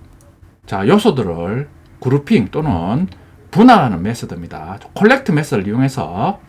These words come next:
기능을 수행합니다. 콜렉트 메소드의 그룹핑 또는 분할 기능을 이용하면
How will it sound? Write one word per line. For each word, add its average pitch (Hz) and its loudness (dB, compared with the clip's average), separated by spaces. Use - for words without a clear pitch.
기능을 147 2
수행합니다. 127 -4
콜렉트 247 4
메소드의 104 -4
그룹핑 127 0
또는 127 0
분할 196 6
기능을 117 -2
이용하면 139 0